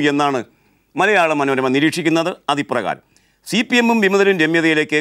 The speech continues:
കൊയിലാണ്ടി തൽക്കാലം ശാന്തമാകും. വിമതരുടെ ആവശ്യങ്ങൾ അംഗീകരിക്കാമെന്ന് സി പി എം സംസ്ഥാന നേതൃത്വത്തിൻ്റെ സന്ദേശം അവിടെ എത്തിക്കഴിഞ്ഞു എന്നാണ് മനോരമ പറയുന്നത്. ഇരു വിഭാഗങ്ങളുടെയും സമ്മർദ്ദ തന്ത്രങ്ങൾ ഫലം കണ്ടു.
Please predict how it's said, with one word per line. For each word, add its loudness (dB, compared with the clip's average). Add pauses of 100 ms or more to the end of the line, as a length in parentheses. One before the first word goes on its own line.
കൊയിലാണ്ടി -2
തൽക്കാലം -2
ശാന്തമാകും. -2 (480)
വിമതരുടെ 0
ആവശ്യങ്ങൾ -2
അംഗീകരിക്കാമെന്ന് 0
സി -4
പി -2
എം 0
സംസ്ഥാന -2 (100)
നേതൃത്വത്തിൻ്റെ -2 (180)
സന്ദേശം -2 (520)
അവിടെ 0
എത്തിക്കഴിഞ്ഞു -4
എന്നാണ് -2
മനോരമ 0
പറയുന്നത്. -2 (600)
ഇരു 2
വിഭാഗങ്ങളുടെയും 0
സമ്മർദ്ദ -2
തന്ത്രങ്ങൾ -2
ഫലം -2
കണ്ടു. -6